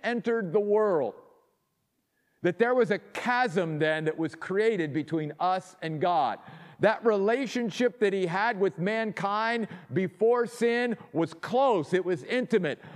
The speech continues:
But when they chose sin, when they chose to rebel and disobey God in the garden, that brought a chasm. That brought a distance between us and God. And the only way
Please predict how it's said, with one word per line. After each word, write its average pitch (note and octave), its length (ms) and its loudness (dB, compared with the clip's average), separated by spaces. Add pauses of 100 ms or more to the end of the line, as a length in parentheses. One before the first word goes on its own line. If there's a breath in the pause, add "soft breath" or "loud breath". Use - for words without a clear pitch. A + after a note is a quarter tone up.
(120)
But E3 200 0
when G3 300 0
they B3 380 2
chose C4 460 0
sin, A3 540 0 (680 soft breath)
when F#3+ 260 0
they B3 220 2
chose B3+ 400 0
to G#3+ 140 0
rebel G#3 760 2 (220 loud breath)
and F3 200 -2
disobey A3+ 640 2
God F#3 480 2
in F3 160 -4
the E3+ 100 0
garden, D3+ 640 2 (920 soft breath)
that G3 340 0 (320)
brought G3 420 2 (340)
a C#3 60 -4
chasm. C#3+ 760 -4
That F3+ 280 0
brought F#3+ 400 2
a D#3+ 120 0
distance D3+ 640 -2
between D#3 480 -4
us E3+ 240 -4
and D#3 160 -6
God. D#3 320 0 (320 loud breath)
And E3 180 -2
the E3+ 200 -2 (100)
only C#4 540 2
way C3+ 340 0